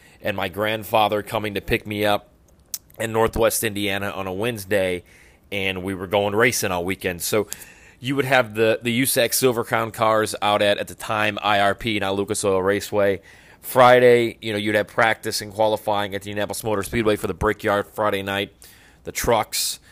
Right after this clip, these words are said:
Saturday. At the time, it was the Busch Series. Now it's the Xfinity Series and then the Brickyard four hundred. And, and I remember, and I think some of you guys will, will relate to this as well,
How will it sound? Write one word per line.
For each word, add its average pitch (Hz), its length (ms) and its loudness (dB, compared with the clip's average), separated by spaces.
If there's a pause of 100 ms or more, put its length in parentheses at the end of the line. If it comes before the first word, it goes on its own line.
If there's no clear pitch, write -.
(160)
Saturday. 104 920 2 (1300)
At 104 80 -4
the 107 60 -10
time, 120 340 4
it 107 40 0
was 95 120 0
the 95 60 -6
Busch 98 240 0
Series. 98 340 0
Now 92 240 -2
it's - 160 -6
the 92 400 -6 (460)
Xfinity 113 440 0
Series 104 380 -4
and 98 80 -12
then 98 100 -12
the 95 60 -12
Brickyard 95 480 -4
four 92 220 -8
hundred. 101 260 -6
And, 90 140 -10 (340)
and 117 140 -4
I 131 80 2
remember, 123 720 0 (520)
and 120 140 -2
I 117 80 0
think 117 220 -4
some 123 160 0
of 110 80 -2
you 107 100 0
guys 104 240 2
will, 101 380 2
will 101 160 0
relate 98 340 -2
to 107 60 -6
this 95 180 -4
as 85 100 -12
well, 98 360 2